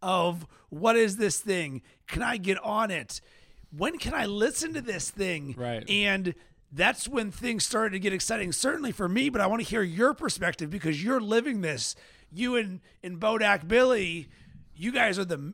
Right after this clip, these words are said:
Speaker 1: you're the guys, you're co-hosting
Speaker 2: Mm-hmm.
Speaker 1: this, you're, you're making this happen. What was the, what was the buzz like for you?
Speaker 2: I mean, honestly, yeah, we felt like rock stars. We felt like we were, like, the, the cool kids in school 'cause everyone wanted to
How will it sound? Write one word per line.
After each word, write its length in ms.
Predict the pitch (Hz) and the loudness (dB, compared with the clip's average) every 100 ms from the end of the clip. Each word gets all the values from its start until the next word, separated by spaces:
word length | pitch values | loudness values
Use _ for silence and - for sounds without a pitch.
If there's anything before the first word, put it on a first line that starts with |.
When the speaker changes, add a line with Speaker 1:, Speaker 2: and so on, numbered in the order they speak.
| - | -4
Speaker 1:
you're 180 | 208 | -2
the 120 | 262 185 | -2 -4
guys, 520 | 131 175 208 233 147 | 0 4 4 4 0
you're 120 | 165 | -4
co-hosting 640 | - 180 262 240 277 120 | -4 0 0 0 -2 -4
Speaker 2:
Mm-hmm. 60 | - | -2
Speaker 1:
this, 180 | 165 147 | -2 -2
you're, 140 | 202 | -6
you're 180 | 254 202 | -2 -2
making 400 | 202 202 220 214 | 0 -2 -4 -6
this 160 | 202 170 | -6 -4
happen. 480 | 160 190 226 220 180 | -2 -2 -2 -2 -2
What 160 | 214 | -2
was 220 | 277 240 | -2 -4
the, 100 | 247 294 | -8 -6
what 160 | 208 285 | -2 0
was 140 | 226 | -2
the 300 | 240 208 156 - _ 131 123 | -4 -4 -6 -10 _ -20 0
buzz 340 | - - 269 262 | 4 6 4 0
like 260 | 233 190 | -2 -2
for 180 | - 185 | -6 -8
you? 560 | 175 202 285 247 107 - - - - _ - - _ | -4 -2 -2 -2 -6 -12 -14 -16 -18 _ -20 -20 _
Speaker 2:
I 80 | - | 0
mean, 160 | 151 139 | 4 6
honestly, 640 | 156 214 160 147 139 135 | 6 6 2 2 2 0
yeah, 200 | 120 143 | 0 2
we 120 | 131 175 | 4 2
felt 280 | - 151 | 2 2
like 180 | 139 131 | 4 2
rock 220 | 120 143 165 | 4 4 4
stars. 360 | - 113 104 | 2 4 4
We 100 | 113 | 0
felt 220 | 127 135 123 | 2 2 4
like 160 | 120 | 2
we 100 | 123 | 2
were, 80 | 123 | 4
like, 240 | 120 113 | 4 2
the, 220 | 110 113 107 | 0 0 0
the 120 | 110 | -2
cool 280 | - 143 127 | 2 2 4
kids 260 | 139 127 | 0 -2
in 120 | 120 | -2
school 380 | 104 - 147 139 | -4 0 4 4
'cause 200 | 110 110 | 2 -2
everyone 380 | 117 127 120 120 | 2 2 2 0
wanted 320 | 117 117 113 | 0 0 -2
to 280 | - 117 107 | -2 -2 -2